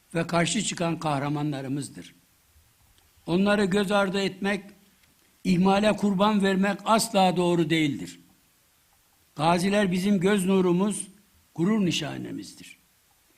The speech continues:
Haklı mücadelelerini sahiplenmek, meşru taleplerini, taleplerini savunmak,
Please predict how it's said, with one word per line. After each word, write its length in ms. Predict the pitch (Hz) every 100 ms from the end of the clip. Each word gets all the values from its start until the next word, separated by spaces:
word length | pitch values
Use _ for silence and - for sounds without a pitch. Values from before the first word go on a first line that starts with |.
| _ _
Haklı 400 | - 147 - 240
mücadelelerini 760 | 240 214 202 196 196 196 185 196
sahiplenmek, 800 | - 175 170 170 151 147 175 175 - - _ _ _ _
meşru 420 | 156 170 170 254 208
taleplerini, 840 | 196 190 185 202 185 190 185 -
taleplerini 800 | 170 185 180 190 180 180 190 170
savunmak, 600 | - 170 175 170 175 190